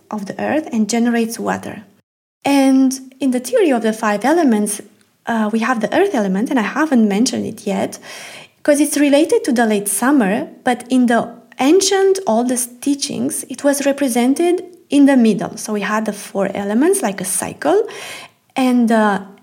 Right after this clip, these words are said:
earth element was in the middle, like a mountain, like a centering and grounding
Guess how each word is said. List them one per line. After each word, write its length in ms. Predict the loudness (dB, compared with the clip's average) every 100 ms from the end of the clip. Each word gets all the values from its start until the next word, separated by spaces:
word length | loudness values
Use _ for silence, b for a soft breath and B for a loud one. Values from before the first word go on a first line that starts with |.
| _ _ _ -2
earth 240 | -2 -2 -6
element 380 | -4 -2 0 0
was 200 | 0 2
in 120 | 4
the 100 | 4
middle, 420 | 4 4 4 0
like 240 | -4 -4 0
a 40 |
mountain, 720 | 4 4 4 2 0 -8 -10 B B B B
like 160 | -8 -6
a 60 | -2
centering 640 | 0 2 4 2 2 4
and 160 | 4 2
grounding 480 | 2 2 4 2